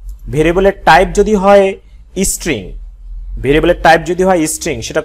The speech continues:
কখনো কোশ্চেন কালেও আপনার স্কেল মেজারমেন্টে আসার কোনো চান্স থাকবে না। যদি হয় নিউমারিক, তাহলে তিনটা ক্যাটাগরির মধ্যে যে কোনো একটা ক্যাটাগরি হতে পারে, নমিনাল, স্কেল, অর্ডিনাল হতে পারে। But ভেরিয়েবলের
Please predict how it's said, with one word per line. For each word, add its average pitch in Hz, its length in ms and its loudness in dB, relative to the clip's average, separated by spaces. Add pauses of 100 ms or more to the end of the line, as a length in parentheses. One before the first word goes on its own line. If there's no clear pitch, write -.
কখনো 208 440 0
কোশ্চেন 170 420 -6
কালেও 156 460 2 (520)
আপনার 151 360 2 (140)
স্কেল 160 260 -2
মেজারমেন্টে 127 560 -4
আসার 135 280 -2
কোনো 127 200 -10
চান্স 95 320 -8
থাকবে 85 260 -12
না। 71 140 -20 (440)
যদি 175 220 -2
হয় 226 240 4
নিউমারিক, 180 540 2
তাহলে 180 320 0
তিনটা 180 300 -6
ক্যাটাগরির 165 380 -6
মধ্যে 151 180 -6
যে 131 120 -6
কোনো 156 120 -6
একটা 151 140 -4
ক্যাটাগরি 135 320 -6
হতে 139 200 -6
পারে, 107 180 -4
নমিনাল, 123 520 -4
স্কেল, 127 300 -4
অর্ডিনাল 110 360 -4
হতে 127 180 -4
পারে। - 200 -8 (640)
But 143 140 2
ভেরিয়েবলের 156 400 0